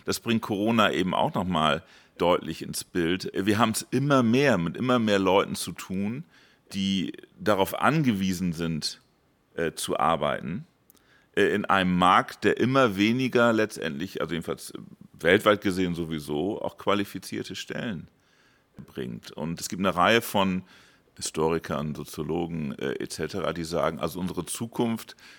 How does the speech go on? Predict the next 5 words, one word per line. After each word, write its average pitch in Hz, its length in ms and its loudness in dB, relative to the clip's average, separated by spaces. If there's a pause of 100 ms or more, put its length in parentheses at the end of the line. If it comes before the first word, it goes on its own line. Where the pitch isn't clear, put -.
ist - 220 -4
nicht 107 340 -4
die 101 360 0 (460)
ohne 80 260 -2
Jobs - 640 -2